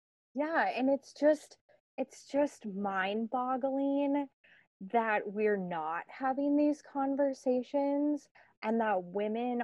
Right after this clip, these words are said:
are basically only being told to take birth control for everything, and it's just gonna fix, it's gonna help you avoid pregnancy, but also it's just gonna fix whatever kind of issue you have.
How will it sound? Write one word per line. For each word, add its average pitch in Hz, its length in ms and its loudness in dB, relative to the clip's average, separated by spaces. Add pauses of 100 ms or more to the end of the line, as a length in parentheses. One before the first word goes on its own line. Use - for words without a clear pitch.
are 202 260 -4 (120)
basically 247 920 -2 (440)
only 220 420 0
being 214 400 0
told 190 600 2 (420)
to 214 80 -2
take 185 300 -2 (120)
birth 180 300 -8
control 226 800 -2 (480)
for 208 320 2 (200)
everything, 294 1000 -2 (400)
and 214 120 0
it's 220 160 -6
just 262 200 -2
gonna 233 220 -2 (140)
fix, - 500 -4 (220)
it's 226 140 -6
gonna 220 400 4 (160)
help 277 220 -2
you 294 100 2
avoid 285 260 6
pregnancy, 240 760 2 (220)
but 233 120 2
also 226 280 2
it's 233 100 -2
just 226 160 -2
gonna 220 160 -2
fix - 420 -2
whatever 240 500 4
kind 262 200 -2
of 240 80 -4
issue 233 280 -4
you 196 260 -4
have. 190 440 -2